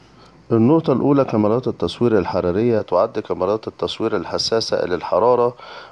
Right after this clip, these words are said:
من أكثر استخدامات الأشعة تحت الحمراء شيوعًا، حيث يمكن استخدامها لدراسة أنماط الحرارة في جسم الإنسان والحيوان، ولكن في كثير من الأحيان يتم استخدامها ككاميرات للرؤية الليلية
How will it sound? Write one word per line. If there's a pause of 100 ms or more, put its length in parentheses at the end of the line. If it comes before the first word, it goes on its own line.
(120)
من
أكثر
استخدامات
الأشعة
تحت
الحمراء
شيوعًا، (440)
حيث
يمكن
استخدامها
لدراسة (120)
أنماط
الحرارة
في
جسم
الإنسان
والحيوان، (400)
ولكن
في
كثير
من
الأحيان
يتم
استخدامها
ككاميرات (220)
للرؤية
الليلية